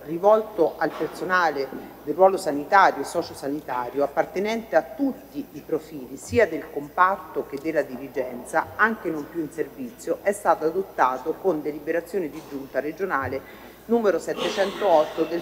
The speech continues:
tredici sette duemilaventidue. A seguito delle disposizioni introdotte dall'articolo uno,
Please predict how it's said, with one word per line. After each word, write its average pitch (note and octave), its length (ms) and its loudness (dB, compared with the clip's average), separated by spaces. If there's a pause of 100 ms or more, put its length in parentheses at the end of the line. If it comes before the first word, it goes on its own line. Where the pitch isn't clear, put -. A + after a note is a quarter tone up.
tredici F#3+ 400 0
sette D3+ 440 -2
duemilaventidue. B2 1080 -6 (440)
A D#3 60 -4
seguito B3 360 0
delle D#3+ 220 -2
disposizioni E3+ 680 -6
introdotte D#3+ 580 0
dall'articolo C3 600 -4
uno, E3+ 360 -4